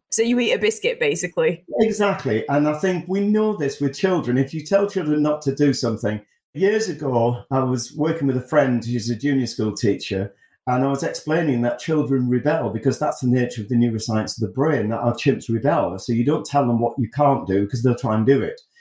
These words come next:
Speaker 2: And, uh, she said to me, "Okay, we'll test this out." And I said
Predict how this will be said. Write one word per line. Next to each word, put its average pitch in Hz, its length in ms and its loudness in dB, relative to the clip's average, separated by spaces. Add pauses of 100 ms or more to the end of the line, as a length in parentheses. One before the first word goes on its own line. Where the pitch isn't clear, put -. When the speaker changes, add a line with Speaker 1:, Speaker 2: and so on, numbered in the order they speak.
(300)
Speaker 2:
And, 123 360 0
uh, 123 240 -2
she 143 200 -2
said 165 260 -2
to 143 80 -4
me, 139 160 2
"Okay, 143 220 0
we'll 131 160 -2
test - 320 -4
this 131 160 -4
out." 120 280 0
And 120 120 -2
I 120 80 0
said 123 360 -2